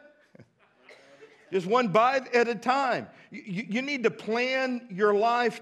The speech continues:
out. You need to establish a schedule. The Bible says wise people do that. They understand what they procrastinate on,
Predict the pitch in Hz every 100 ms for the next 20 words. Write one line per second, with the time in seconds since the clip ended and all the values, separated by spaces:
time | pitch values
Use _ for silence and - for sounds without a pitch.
0 | - 208 202 151 - 226 262 226 233 190
1 | - 233 247 240 247 226 - - _ _
2 | 190 - - 226 196 143 117 - - -
3 | 175 147 233 277 262 220 - 226 233 180
4 | 190 151 233 262 240 - - 233 208 196
5 | 147 214 226 165 143 101 - _ _ _
6 | _ 160 254 269 233 226 - 277 262 226
7 | 180 170 - - _ _ _ _ 233 269
8 | 254 247 240 233 - 254 262 - 233 196
9 | 185 160 147 107